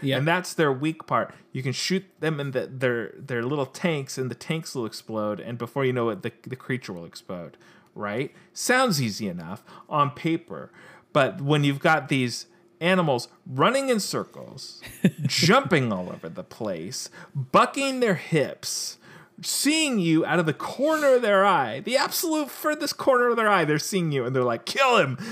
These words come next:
Speaker 2: And they turn around and come at you. Meanwhile, <laughs> you have, you have this control setup where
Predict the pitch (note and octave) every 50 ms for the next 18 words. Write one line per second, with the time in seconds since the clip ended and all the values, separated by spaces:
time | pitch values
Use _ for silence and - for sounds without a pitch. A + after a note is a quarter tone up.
0 | G#3 F3+ - E3 E3 E3+ D#3+ - - - B3+ C4 C#4 C#4+ C#4 C#4 B3+ G#3+ G3 F3+
1 | F3 F3 F3 F#3 - - - - - - E3+ E3+ - G#3+ G#3+ G#3 G3 F3+ F3 D#3+
2 | C#3+ C#3 C3+ C3 - - G#3+ - - D#3+ F#3 A3+ A#3 A3+ G3 E3+ D#3+ D#3 D#3 D#3+
3 | - - - - - _ _ - F3+ F3+ F3+ E3+ F3+ F#3+ F#3+ F#3 F#3 F3+ G3 -
4 | - _ _ _ _ _ _ _ _ - - _ _ _ _ - D3+ E3 F3+ E3
5 | D#3+ G3+ G3+ G#3+ A3 B3 G3 E3+ D#3+ - - _ - - - F3+ E3 D3 - -
6 | - G#3 A3 A#3 A#3+ - - - C#3+ B2+ A#2+ A#2 A#2 A2+ - - - _ - -
7 | - _ _ - C3+ C3+ C3 B2+ B2 A#2+ A#2 A2+ -